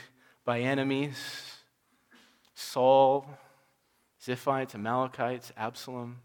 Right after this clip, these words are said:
But as we consider Jesus' descent, it was far darker. Our Lord was met by enemies far worse than David could have ever imagined. He was pursued by Satan and sin and death itself.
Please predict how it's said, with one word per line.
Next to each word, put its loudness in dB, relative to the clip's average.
But 2
as -2
we 0
consider 0
Jesus' 0
descent, -2
it -4
was -2
far 4
darker. 0
Our 10
Lord 8
was 0
met 4
by 8
enemies 2
far 10
worse 6
than -2
David 2
could -2
have 2
ever 6
imagined. 4
He 2
was 0
pursued 0
by 6
Satan 4
and -4
sin 6
and -2
death 4
itself. -4